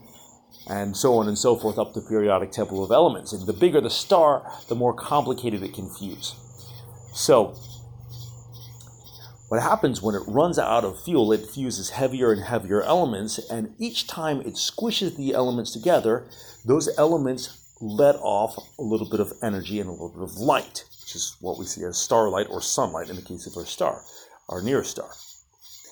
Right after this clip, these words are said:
So all this is well and good, and really what's going on is you have this, this massive ball of hydrogen that's turning into other things, and so the gravity is pushing down on it, and then the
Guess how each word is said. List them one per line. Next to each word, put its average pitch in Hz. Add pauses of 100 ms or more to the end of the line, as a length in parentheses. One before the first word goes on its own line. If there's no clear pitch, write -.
(260)
So 113 (840)
all 160
this 254
is 110
well 95
and 90
good, 139
and 113
really 135
what's 120
going 117
on 101
is 107
you 107
have 95
this, 98
this -
massive 107 (120)
ball 101
of -
hydrogen 95
that's -
turning 98
into 92
other 98
things, 95
and 98 (280)
so 101
the 104
gravity 139
is 107
pushing 110
down 110
on 90
it, 107
and 104
then 95
the 95